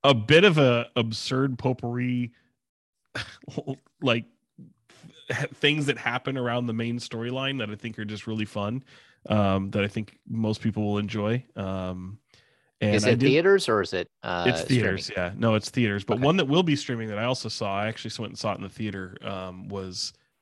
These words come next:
Speaker 1: uh, Tragedy of Macbeth. So if you wanna see, uh,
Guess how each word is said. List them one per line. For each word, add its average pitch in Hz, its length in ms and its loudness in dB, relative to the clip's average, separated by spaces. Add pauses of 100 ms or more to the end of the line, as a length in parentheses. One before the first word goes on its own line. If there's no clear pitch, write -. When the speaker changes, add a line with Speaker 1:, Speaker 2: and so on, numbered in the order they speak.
(120)
Speaker 1:
uh, 92 160 -6
Tragedy 117 400 -2
of 120 60 -2
Macbeth. 135 400 -2
So - 120 -10
if - 100 -12
you 104 60 -8
wanna 104 180 -4
see, 104 440 -6
uh, 95 480 -4